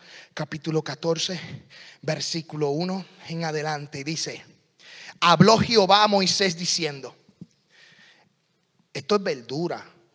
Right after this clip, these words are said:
¿ok? Eh, yo, yo no le estoy viniendo con cuentos de hadas ni cuentos chinos, no. Yo le estoy diciendo la Biblia, lo que dice la Biblia, ¿ok? Yo estoy diciéndote lo que, lo que Dios había establecido en la ley.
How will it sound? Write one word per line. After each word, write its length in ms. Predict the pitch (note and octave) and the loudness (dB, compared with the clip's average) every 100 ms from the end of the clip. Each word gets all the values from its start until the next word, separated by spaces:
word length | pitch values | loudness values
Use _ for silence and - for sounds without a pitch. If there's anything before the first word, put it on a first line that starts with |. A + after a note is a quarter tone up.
| _ _ | _ _
¿ok? 160 | A#2+ - | -18 -10
Eh, 420 | D3+ E3 - B2+ | -10 -10 -14 -12
yo, 140 | C3+ | -12
yo 220 | A2 C#3 D#3+ | -10 -10 -8
no 180 | G3+ | -6
le 60 | G3 | -8
estoy 180 | - F#3+ | -6 -8
viniendo 320 | F#3 F#3+ F#3 | -6 -8 -8
con 160 | E3+ D#3 | -8 -6
cuentos 380 | D#3+ D#3+ F#3 | -6 -6 -8
de 160 | D#3 C#3 | -8 -6
hadas 280 | D3 E3+ D3+ | -4 -4 -6
ni 120 | C3+ | -8
cuentos 340 | D3 D3 D#3+ | -12 -10 -12
chinos, 380 | - C#3+ D3+ A#2 | -12 -10 -10 -12
no. 180 | B2+ C3+ | -14 -12
Yo 100 | A#2+ | -10
le 60 | C#3+ | -8
estoy 180 | F#3+ | -8
diciendo 320 | G3 F3+ F3+ F3+ | -6 -4 -2 0
la 120 | C3 | -2
Biblia, 340 | C#3+ D3+ C3+ | -4 -8 -8
lo 80 | B2+ | -8
que 140 | C3+ | -10
dice 220 | C3 - E3 | -10 -8 -8
la 100 | A2+ | -8
Biblia, 440 | B2+ C3+ G2+ - _ _ _ _ _ _ | -10 -12 -16 -20 _ _ _ _ _ _
¿ok? 200 | C3+ C#3 | -12 -2
Yo 160 | F3+ E3 | -2 -2
estoy 160 | D#3+ G3+ | -4 -2
diciéndote 520 | G3 G#3+ G#3+ G3+ F3 | 0 0 -2 0 2
lo 140 | E3 | 2
que, 160 | D#3+ D3 - - | 0 -4 -6 -4
lo 160 | F3 E3+ | 2 2
que 140 | E3+ | 2
Dios 240 | E3 G3+ A3 | -2 0 2
había 180 | G#3 | 2
establecido 680 | G#3 G#3 G3 - A3+ A3 G#3+ | 2 0 -2 -2 -2 -2 -2
en 240 | G3+ G3+ F#3+ | -2 0 0
la 160 | E3 | -2
ley. 480 | D3 D3+ E3+ D#3 A2 | -4 -4 -4 -6 -14